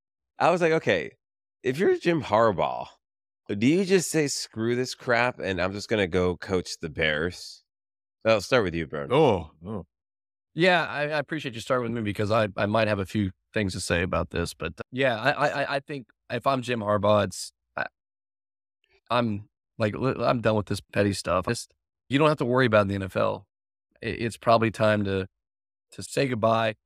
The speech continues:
Speaker 3: Hopefully ride out on a national championship parade because we
Speaker 1: Yeah.
Speaker 3: do have the team.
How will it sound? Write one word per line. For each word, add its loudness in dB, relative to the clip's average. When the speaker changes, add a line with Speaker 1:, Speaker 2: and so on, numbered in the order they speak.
Speaker 3:
Hopefully 0
ride 4
out 4
on -4
a -2
national 0
championship -2
parade 2
because -4
we 2
Speaker 1:
Yeah. 4
Speaker 3:
do 2
have 2
the -8
team. 2